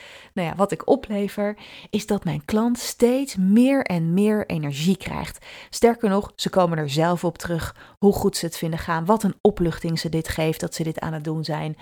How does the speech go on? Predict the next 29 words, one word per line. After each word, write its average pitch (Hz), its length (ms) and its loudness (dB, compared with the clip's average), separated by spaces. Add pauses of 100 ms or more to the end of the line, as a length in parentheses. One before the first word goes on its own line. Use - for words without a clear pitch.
(340)
hoe 233 140 2
fijn 196 380 4
het 170 140 0
is 175 300 -2 (300)
dat 208 180 2
ze 196 180 -2
dingetjes 214 460 0
al 196 160 0
hebben 202 220 0
toegepast, 220 580 2
nog 240 180 2
zonder 294 280 0
dat 262 140 0
ik 254 100 -6
ook 247 120 -4
maar 254 120 -4
iets 269 200 -2
heb 240 120 -4
opgeleverd. - 720 -2 (440)
Dus 214 300 2 (340)
stel 277 460 2
de 240 80 -4
vraag, 208 520 -4 (140)
"Hoe 240 100 4
voelt 226 260 -6
het 202 120 -8
tot 190 160 -6
nu 190 120 -2
toe? 180 300 -6